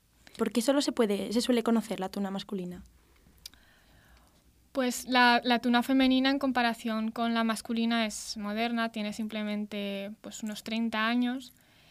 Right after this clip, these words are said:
Speaker 2: Y también las masculinas son más numerosas, entonces es más fácil, pues, encontrártelas en la calle. Y yo creo que es por eso por lo que son más conocidas.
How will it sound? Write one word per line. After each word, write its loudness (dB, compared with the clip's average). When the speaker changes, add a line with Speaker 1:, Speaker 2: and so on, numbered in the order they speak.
Speaker 2:
Y 2
también 2
las 2
masculinas 2
son 4
más 4
numerosas, 2
entonces -4
es -10
más -4
fácil, -4
pues, -8
encontrártelas -8
en -10
la -10
calle. -6
Y 0
yo 0
creo -4
que -8
es -10
por -4
eso -6
por -6
lo -6
que -10
son -6
más -10
conocidas. -12